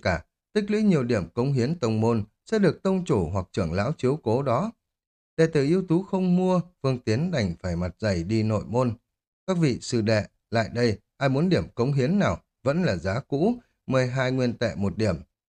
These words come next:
Các đệ tử nội môn nhìn Phương Tiến một cách kỳ quái,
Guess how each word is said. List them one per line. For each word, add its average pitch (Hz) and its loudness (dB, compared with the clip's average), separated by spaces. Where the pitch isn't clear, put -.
Các 214 0
đệ 165 2
tử 117 0
nội 107 0
môn 180 2
nhìn 127 2
Phương 180 -2
Tiến 160 0
một 185 -2
cách 101 -2
kỳ 95 2
quái, 113 -2